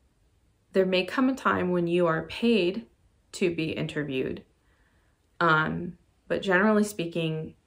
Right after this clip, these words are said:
if somebody wants to interview you, they're already asking you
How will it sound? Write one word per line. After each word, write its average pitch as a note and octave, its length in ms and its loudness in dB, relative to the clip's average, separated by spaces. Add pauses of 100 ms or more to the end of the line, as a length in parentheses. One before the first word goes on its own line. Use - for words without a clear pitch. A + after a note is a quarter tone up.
if F3 120 -8
somebody G#3 320 4
wants G#3 260 2
to - 120 -6
interview D#3+ 340 -2
you, D#3 520 -4 (1300)
they're F3 240 4
already G3 440 4
asking E3+ 420 -4
you D#3 400 -4